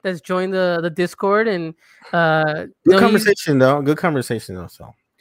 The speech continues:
Speaker 1: Yeah, who is he? On Discord, he's Saba Cool, but he also runs the, uh, what is the, the, uh, the, the, uh, podcast? If I wanna, wanna mispronounce it, 'cause it's over here. Where is it?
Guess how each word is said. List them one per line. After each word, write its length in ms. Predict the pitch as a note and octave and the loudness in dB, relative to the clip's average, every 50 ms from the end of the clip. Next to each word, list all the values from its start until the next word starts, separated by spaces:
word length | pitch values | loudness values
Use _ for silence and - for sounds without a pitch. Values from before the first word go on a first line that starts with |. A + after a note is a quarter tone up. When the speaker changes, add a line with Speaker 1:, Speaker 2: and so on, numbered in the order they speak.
| _ _ _ _ _ _ | _ _ _ _ _ _
Speaker 1:
Yeah, 200 | - F3+ D#3 D3+ | -8 -8 -8 -6
who 80 | D#3 E3+ | -4 -2
is 140 | F3+ F3 E3+ | -4 -2 -2
he? 120 | F3+ E3+ | -2 -2
On 140 | E3+ E3+ F3 | -2 -2 0
Discord, 340 | F3+ G3+ G3 - A3+ G#3+ G3 | 0 0 0 0 0 0 0
he's 220 | G3 F#3 G3 E3+ | 0 -2 -4 -6
Saba 320 | - - G3 F#3 F3+ F3+ E3+ | -2 0 0 0 0 0 -4
Cool, 260 | - - G3 G3+ G#3+ | -4 -2 0 0 0
but 140 | G#3+ G3+ G3 | 2 2 2
he 40 | |
also 200 | G#3 G#3+ A3 B3 | 2 2 2 -2
runs 300 | A3+ G3+ G3+ G3+ G#3 F#3 | -2 0 0 -2 -2 -4
the, 340 | F3 G3 F#3+ F#3+ F#3 F3+ F3 | -6 -6 -4 -4 -2 -2 0
uh, 220 | E3+ E3 D#3+ D#3+ D#3+ _ _ _ _ _ _ _ _ _ _ _ _ | 0 0 -2 -2 -4 _ _ _ _ _ _ _ _ _ _ _ _
what 180 | - - F#3+ F3+ | -18 -12 -8 -8
is 120 | F3+ E3+ | -6 -4
the, 120 | E3+ E3+ D#3+ E3 - | -4 -6 -6 -6 -8
the, 180 | A#3 F3+ D#3+ D#3 | -6 -6 -6 -4
uh, 260 | D#3+ F3 D#3+ D#3+ D#3 | -2 -2 -2 -2 -2
the, 220 | D#3+ - E3+ E3 F3+ _ | -2 -2 -4 -4 -6 _
the, 220 | - F#3+ E3+ E3+ E3 | -10 -8 -6 -6 -6
uh, 160 | F3+ G3 - | -6 -8 -12
podcast? 920 | F#3 - - - F#3 - - - F3+ - - - D#4 - - - - - _ _ _ _ _ _ - - | -12 -10 -10 -10 -10 -10 -10 -10 -10 -8 -8 -10 -12 -14 -14 -16 -16 -18 _ _ _ _ _ _ -20 -16
If 140 | - - - | -12 -4 -2
I 40 | G#3 | 0
wanna, 200 | F#3 G3 G#3 G#3+ | 2 4 4 4
wanna 180 | G#3+ G#3 G3+ F#3+ | 4 4 4 4
mispronounce 760 | F#3 F3+ F3+ F3+ - - F3 D#3+ D3+ D3+ D#3+ F3 E3+ - - | 2 0 -2 -4 -4 -6 -6 -4 -2 -2 -2 -4 -4 -6 -6
it, 220 | E3 D#3+ D#3 D#3+ - | -4 -4 -4 -4 -6
'cause 180 | E3+ D#3+ D3+ | -6 -6 -4
it's 380 | D#3 D#3 D#3 D3+ - - - _ _ _ _ _ _ _ _ _ _ _ _ _ _ _ _ _ _ _ - | -4 -6 -6 -8 -10 -18 -20 _ _ _ _ _ _ _ _ _ _ _ _ _ _ _ _ _ _ _ -20
over 140 | - A#3+ A#3 | -18 -16 -16
here. 760 | F3+ - - F#3 F3 E3+ E3+ E3 E3 E3+ E3 E3 E3 E3 E3 - _ _ _ _ _ _ _ _ _ - | -16 -12 -10 -8 -6 -6 -6 -6 -4 -4 -4 -4 -4 -6 -8 -12 _ _ _ _ _ _ _ _ _ -16
Where 120 | - - - | -16 -16 -14
is 220 | - - - - - | -16 -18 -16 -16 -16
it? 120 | - - | -18 -18